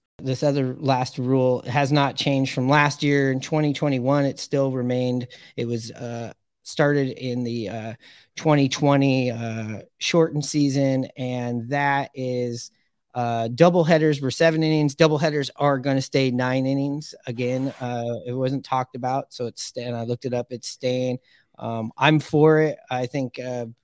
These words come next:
Major League Baseball is a nine-inning game or more. Um, the shortened high school, uh, shit, uh, wasn't very good. I know the Mariners were successful <laughs> when they had the seven-inning doubleheaders, but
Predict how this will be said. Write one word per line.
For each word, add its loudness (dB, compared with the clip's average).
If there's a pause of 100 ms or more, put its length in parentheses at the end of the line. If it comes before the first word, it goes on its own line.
(220)
Major -2
League -2
Baseball -2
is -4
a -4
nine-inning -2
game -4 (640)
or 0
more. 0 (120)
Um, -4
the -4
shortened 0
high 2
school, -4
uh, -2 (160)
shit, -4 (240)
uh, -8 (140)
wasn't -2
very 0
good. -2
I 2
know 6
the 2
Mariners 2
were -6
successful -4 (180)
<laughs> -20
when 4
they 4
had 2
the -4
seven-inning -2
doubleheaders, -4
but -8